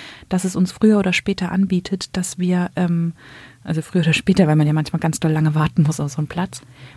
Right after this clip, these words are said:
aber dass es uns anbietet, ähm, uns da Hilfe zu suchen, ne? Und, und, ähm, für mich war einfach das ganz zentral, echt zu gucken, „Wer bin ich denn und was brauche ich denn, um überlebensfähig zu sein? Und wie lässt sich das mit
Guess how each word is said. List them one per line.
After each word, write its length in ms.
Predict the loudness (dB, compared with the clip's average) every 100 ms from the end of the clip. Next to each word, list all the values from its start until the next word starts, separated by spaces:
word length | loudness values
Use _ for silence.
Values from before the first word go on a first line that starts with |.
| -4
aber 140 | 0 2
dass 140 | 2
es 120 | -2
uns 160 | -4 -2
anbietet, 720 | 2 2 2 0 0 -4 -8 _
ähm, 460 | -2 0 0 0 -4 _ _ _ _ _ _ _ _ _ _
uns 460 | -8 -6 -2 0 2
da 80 | 0
Hilfe 320 | 0 0 -4
zu 160 | -8
suchen, 420 | -6 -8 -8 -10 -8
ne? 180 | -6 -4 -2
Und, 280 | -2 -2
und, 360 | -2 -2 -2 -8
ähm, 320 | -6 -4 -4 -4
für 120 | 2
mich 300 | 4 2 0
war 100 | -2
einfach 280 | 0 -2 -4
das 200 | -6 -4
ganz 260 | 0 0 0
zentral, 580 | -2 0 -2 0 0 -4 -10 -20 -20 -20 -20 _ -6
echt 180 | -6 -2
zu 100 | -4
gucken, 340 | -2 0 2
„Wer 120 | 2
bin 180 | 2 0
ich 100 | 0
denn 140 | 0 2
und 120 | 2
was 140 | 0
brauche 340 | -4 -2 -2 -2
ich 140 | -8
denn, 320 | -8 -8 -8 -12 _ _ _ _
um 300 | 2 2 2
überlebensfähig 840 | 0 0 2 2 0 -2 -8 -8 -8
zu 140 | -10
sein? 300 | -8 -6 -4
Und 120 | -4
wie 100 | -2
lässt 280 | -2 -2 -4
sich 160 | -6 -2
das 240 | -2 0
mit 260 | 2 2